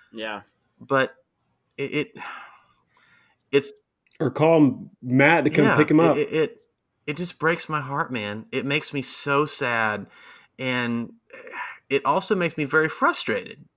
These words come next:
Speaker 2: because he's putting other people's lives in danger, not just himself. So he,
Speaker 1: Exactly.
Speaker 2: he clearly has issues. And I don't wanna say I don't feel bad for the guy, 'cause I do, but he made a conscious decision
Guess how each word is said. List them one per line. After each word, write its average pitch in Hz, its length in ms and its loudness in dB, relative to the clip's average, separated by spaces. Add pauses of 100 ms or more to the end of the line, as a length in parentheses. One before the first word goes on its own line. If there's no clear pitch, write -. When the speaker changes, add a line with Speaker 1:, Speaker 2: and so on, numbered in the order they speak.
Speaker 2:
because 143 320 -4
he's 156 140 -8
putting 160 300 -4
other 131 200 2
people's 139 420 -4
lives 127 260 2
in 131 120 -4
danger, 139 320 -2
not 117 240 2
just 120 180 -8
himself. 113 560 -2 (460)
So 123 260 2
he, 127 80 -4
Speaker 1:
Exactly. 104 160 -14
Speaker 2:
he 196 160 -4
clearly 170 480 2
has 127 340 -2
issues. 170 720 -4 (540)
And 127 80 2
I 147 40 6
don't 160 140 4
wanna 147 160 2
say - 160 -2
I 127 80 2
don't 120 260 0
feel 117 160 -2
bad 117 300 2
for 123 80 -6
the 110 100 -2
guy, 104 200 0
'cause 113 180 -6
I 113 80 2
do, 110 520 0 (260)
but 120 120 0
he 190 340 -2
made 185 220 4
a 175 60 2
conscious 160 540 -2
decision 120 680 -4